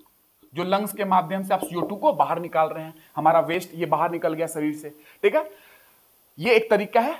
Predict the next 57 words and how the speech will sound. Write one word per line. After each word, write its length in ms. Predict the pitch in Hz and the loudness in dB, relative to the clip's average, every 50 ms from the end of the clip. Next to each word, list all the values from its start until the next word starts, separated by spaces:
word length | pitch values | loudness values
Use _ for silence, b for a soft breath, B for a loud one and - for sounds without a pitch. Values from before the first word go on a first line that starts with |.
| - - | -10 -6
जो 120 | 135 175 180 | -2 -2 2
lungs 280 | 185 190 208 208 208 | 4 4 4 4 2
के 80 | - 202 | 0 2
माध्यम 260 | 180 170 160 160 165 | 4 4 4 2 -2
से 100 | 151 160 | -4 -4
कर 120 | 156 156 139 | -4 -4 -4
रहे 80 | 135 | -4
हैं। 80 | 147 143 | 2 4
बाकी 240 | 190 277 - 247 - | 4 4 4 0 -6
सीओ 220 | - - 196 220 | -6 -4 -4 -4
टू 140 | 208 247 233 | -4 -4 -4
को 100 | 226 233 | -2 -4
निकालने 380 | 226 208 - 214 214 220 233 | -4 2 4 4 4 4 2
का 100 | 233 233 226 | -2 -2 -2
तरीका 360 | - 226 220 214 - 262 277 | -2 -2 -4 -2 -2 -4 -4
सीओ 280 | 269 - - 180 208 214 | -4 -6 -8 -6 -6 -6
two 140 | - 233 233 | -4 -6 -6
plus 240 | - 214 220 202 - 185 | -4 -2 -2 -2 -2 -2
water, 300 | 190 190 190 240 247 240 | 0 0 0 0 -2 0
carbonic 500 | - 190 175 165 180 196 220 226 220 233 | 0 0 0 2 0 -4 -6 -4 -4 -6
acid, 240 | 220 220 247 247 - | -6 -6 -8 -6 -2
carbonic 420 | 202 170 170 175 190 214 202 214 | -2 0 0 -2 -4 -4 -4 -4
acid 300 | 208 - 220 165 151 127 | -4 -4 -6 -8 -8 -2
break 220 | 139 185 220 214 | 2 4 4 4
होगा 280 | - 226 220 214 226 214 | 4 2 2 4 4 2
bicarbonate 680 | - 156 165 180 - - 226 208 208 196 220 226 214 - | 4 4 4 4 4 4 4 2 2 2 0 -4 -4 -4
आयन 320 | - 190 196 202 233 233 | -4 -2 -2 -2 -2 -2
और 140 | 226 190 165 | -4 -4 -4
hydrogen 400 | 170 156 151 170 185 208 220 214 | -6 -6 -4 -4 -4 -2 -2 -2
आयन 140 | 214 208 214 | -2 -2 -4
में, 180 | 220 247 254 - 247 | -6 -8 -8 -6 -4
इस 200 | 277 - - - | -4 -4 2 6
form 180 | 240 226 220 | 6 6 6
में 80 | 220 220 | 4 0
भी 80 | 226 220 | -4 -6
सीओ 180 | - 214 220 220 | -6 -6 -6 -6
टू 100 | 226 214 | -4 -2
बाहर 200 | 190 196 208 214 | -2 -2 -2 -2
निकलता 340 | 208 208 208 202 208 214 | -4 -6 -8 -8 -8 -10
है। 140 | 208 202 - b b b b b b - | -16 -16 -18 b b b b b b -6
दूसरा 400 | 156 247 294 - 233 170 135 113 | -2 -2 0 0 0 -2 -2 -2
सीओ 260 | - - - 220 226 220 | -6 -6 -4 -4 -2 -2
टू 140 | 226 302 | -2 -4
plus 260 | - - 240 233 233 - 180 | -2 -2 -2 -2 -2 -2 -2
ammonia, 380 | 185 208 226 226 240 233 185 143 | 0 2 2 2 2 0 -2 -2
urea 380 | 135 143 185 202 208 240 240 | -4 -4 -4 0 2 2 4
बनेगा, 320 | 240 240 233 233 220 254 - | 4 2 0 0 0 0 0
Urea 340 | 190 160 185 190 202 240 240 | 0 -2 -4 -2 0 0 0
के 120 | 233 220 | 0 -2
फॉर्म 260 | 214 214 214 214 214 | -2 2 2 2 2
में 80 | 208 196 | 2 0
भी 140 | 226 269 - | -2 -4 -4
सीओ 180 | - 185 175 | -6 -6 -6
टू 140 | 160 233 202 | -6 -6 -6
बाहर 200 | 151 131 139 135 | -6 -8 -8 -10
निकलता 360 | 127 120 127 123 120 - 143 | -10 -10 -10 -12 -12 -12 -12
है। 160 | 151 202 214 | -12 -12 -14